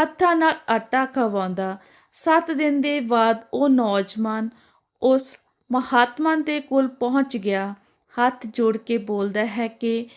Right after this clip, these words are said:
"ਹੇ ਮਹਾਤਮਾ, ਮੈਨੂੰ ਮਾਫ਼ ਕਰ ਦਿਓ। ਮੈਂ ਉਹਨਾਂ ਕੀੜੀਆਂ ਦਾ ਘਰ ਤਬਾਹ ਕਰਨ ਲਈ ਬੜੀ ਕੋਸ਼ਿਸ਼ ਕੀਤੀ। ਮੈਂ ਉਹਨਾਂ ਦਾ ਘਰ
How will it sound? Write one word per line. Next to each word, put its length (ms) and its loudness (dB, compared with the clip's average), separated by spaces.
"ਹੇ 180 4
ਮਹਾਤਮਾ, 920 -2
ਮੈਨੂੰ 420 4
ਮਾਫ਼ 340 4
ਕਰ 220 0
ਦਿਓ। 400 -6
ਮੈਂ 300 4
ਉਹਨਾਂ 460 0
ਕੀੜੀਆਂ 440 2
ਦਾ 220 4
ਘਰ 300 0
ਤਬਾਹ 580 0
ਕਰਨ 360 -2
ਲਈ 160 -2
ਬੜੀ 340 -2
ਕੋਸ਼ਿਸ਼ 500 -4
ਕੀਤੀ। 540 -8
ਮੈਂ 220 2
ਉਹਨਾਂ 360 2
ਦਾ 340 4
ਘਰ 220 4